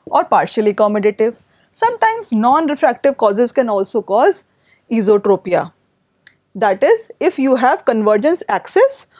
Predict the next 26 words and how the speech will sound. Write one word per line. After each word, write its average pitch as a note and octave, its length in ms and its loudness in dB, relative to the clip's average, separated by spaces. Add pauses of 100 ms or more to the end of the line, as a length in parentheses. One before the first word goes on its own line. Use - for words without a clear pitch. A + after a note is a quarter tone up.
(140)
or D#4 200 2
accommodation G#3+ 760 -2
weakness, E3+ 540 -10 (640)
meaning D#4 460 0 (420)
that D#4+ 280 0
though A3+ 340 2
I G#4+ 140 0
need G4+ 300 0
plus - 200 0
one F#4+ 220 0
diopters A#3+ 560 -2 (300)
of A#3+ 180 0
accommodation B3 600 0
only, D#4+ 460 0 (280)
but B3+ 400 -2
my A#3+ 520 -2 (720)
convergence B3+ 640 0
is A4 180 2
so F4 260 0
strong, C#4+ 500 0
my D4 120 0
medial A#3+ 320 -2
rectus F4+ 300 -2
is F#4 140 0
so C#4+ 340 -4
strong A#3+ 500 -2